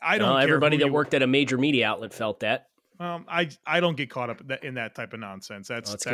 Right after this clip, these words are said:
Speaker 2: you
Speaker 1: that's
Speaker 2: don't have to hear it, Mister
Speaker 1: No, I did. I
Speaker 2: Best
Speaker 1: lived through it.
Speaker 2: quarterback in the
Speaker 1: I,
Speaker 2: N F L.
Speaker 1: I lived through it with Diggs. I lived through the same thing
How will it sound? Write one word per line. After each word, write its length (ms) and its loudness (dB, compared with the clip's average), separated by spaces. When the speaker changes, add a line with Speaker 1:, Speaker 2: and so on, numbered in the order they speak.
Speaker 2:
you 80 -2
Speaker 1:
that's 20 0
Speaker 2:
don't 80 2
have 100 -4
to 60 -6
hear 320 -4
it, 160 -8
Mister 400 -8
Speaker 1:
No, 140 -2
I 100 2
did. 200 4
I 100 6
Speaker 2:
Best 120 4
Speaker 1:
lived 120 2
through 60 0
it. 40 2
Speaker 2:
quarterback 360 2
in 80 -6
the 100 -2
Speaker 1:
I, 40 2
Speaker 2:
N 60 0
F 160 -2
L. 340 -4
Speaker 1:
I 160 0
lived 240 0
through 180 0
it 40 -2
with 160 -4
Diggs. 420 -8
I 100 -6
lived 180 -4
through 100 -8
the 80 -8
same 300 -4
thing 400 -6